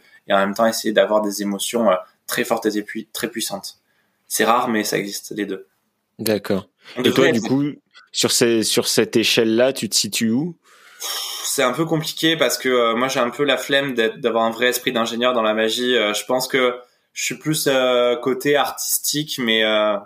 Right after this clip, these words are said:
Speaker 1: bah, je t'ai pas dit une troisième, une troisième catégorie, mais c'est les commerciaux. Moi, je suis plutôt un commercial, je pense, euh, dans ce que je fais. Euh, les commerciaux, c'est ceux qui vont, euh,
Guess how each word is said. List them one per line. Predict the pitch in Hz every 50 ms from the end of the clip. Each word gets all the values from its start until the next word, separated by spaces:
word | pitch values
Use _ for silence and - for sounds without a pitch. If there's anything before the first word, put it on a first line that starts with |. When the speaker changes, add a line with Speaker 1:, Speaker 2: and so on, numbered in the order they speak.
| - -
Speaker 1:
bah, | 117 117 120 123
je | 120 -
t'ai | 123
pas | 107 123
dit | 120 123 131
une | 139
troisième, | 131 - - 131 127 117 123 127 123
une | 123 123
troisième | - - - 123 117 123 123
catégorie, | 123 123 - - 123 120 127 123 147 143
mais | 127
c'est | 113 - 123
les | 110 110
commerciaux. | - 117 110 113 110 - - 147 143 - - _ - - - _ -
Moi, | 120
je | 120
suis | - -
plutôt | 127 117 131
un | 127 123
commercial, | 127 120 117 127 - - - 110 107
je | - -
pense, | - - - - - - - _ - - - - -
euh, | - 104
dans | 107 110 110
ce | -
que | - 120
je | 113 -
fais. | - - - - - - - - - -
Euh, | 107 110 107 107 107 107 107 107 107
les | 113 113
commerciaux, | - 131 123 123 120 - - 156 156
c'est | 151 - 127
ceux | 113 - 135 139
qui | 135 - - 127 117 113
vont, | 110 117 120 123 123 117
euh, | 110 110